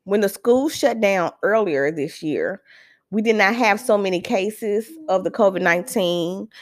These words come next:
We did not have as many deaths, uh, from the covid nineteen. Now, the death rate has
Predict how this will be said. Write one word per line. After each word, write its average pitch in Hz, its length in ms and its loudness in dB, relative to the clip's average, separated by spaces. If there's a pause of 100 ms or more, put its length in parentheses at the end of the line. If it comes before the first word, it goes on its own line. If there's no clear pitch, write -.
(180)
We 180 80 -6
did 208 140 6
not 196 160 4
have 226 240 2
as 160 160 -4
many 180 300 -2
deaths, 190 680 0 (560)
uh, - 80 4 (180)
from 175 260 2
the 160 60 -2
covid 170 300 0
nineteen. 151 640 -4 (200)
Now, 220 960 0 (400)
the 180 200 2
death 190 480 2
rate 185 240 0
has 170 800 -2